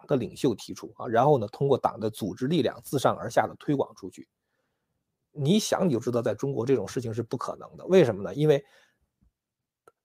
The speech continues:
党的组织从理论上来讲的话，就共产党的组织哈，从中央到地方的这个组织，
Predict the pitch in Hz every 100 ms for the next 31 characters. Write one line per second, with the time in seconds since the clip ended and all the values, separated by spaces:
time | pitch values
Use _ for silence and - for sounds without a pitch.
0 | - 160 120 180 185 120 95 139 139 147
1 | 87 151 160 117 104 117 - 92 101 117
2 | 123 175 165 160 - 120 117 80 - 101
3 | 87 - - 127 143 139 135 135 123 120
4 | 120 117 107 104 98 - - 80